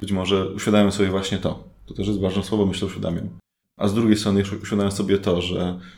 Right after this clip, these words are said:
moje życie, moja wędrówka, e, wygląda tak, jak wyglądała.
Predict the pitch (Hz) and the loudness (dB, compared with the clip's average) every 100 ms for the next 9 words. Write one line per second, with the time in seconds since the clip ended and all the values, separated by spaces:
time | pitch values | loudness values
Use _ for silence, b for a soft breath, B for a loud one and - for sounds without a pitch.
0 | B 104 104 101 113 - 104 104 - - | B 4 6 6 4 4 4 4 -2 -18
1 | _ - 101 101 104 113 113 - 85 - | _ 0 4 6 6 4 2 0 -4 -6
2 | - _ _ _ - _ 107 107 - 95 | -14 _ _ _ -20 _ -14 -12 -8 -6
3 | 98 98 101 110 123 123 135 135 151 135 | -2 2 2 4 2 2 2 6 6 8
4 | 104 92 92 | 6 4 -2